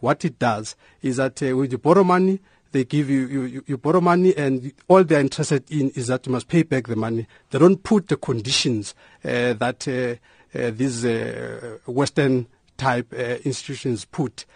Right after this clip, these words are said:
Now, these Western type institutions are now fighting this thing. Uh, this is why President Zuma is not going to be popular,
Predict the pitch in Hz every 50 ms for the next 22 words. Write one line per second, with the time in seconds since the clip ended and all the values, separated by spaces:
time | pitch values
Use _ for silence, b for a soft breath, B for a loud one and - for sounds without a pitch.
0 | b b b b - 135 135 131 131 107 120 196 226 185 165 165 165 - 190 170
1 | 151 - 170 165 160 - 160 - 156 135 - 165 160 - - 151 147 139 - -
2 | _ - 156 151 151 165 170 170 151 - - 220 254 285 277 - 214 156 120 117
3 | 117 - - - 120 110 107 b b b b b b b - - 131 123 175 220
4 | - 247 170 156 151 147 - - 156 147 147 131 131 143 147 143 135 135 131 156
5 | - - 147 147 143 - 147 139 131 139 135 - - 220 214 - - 143 113 95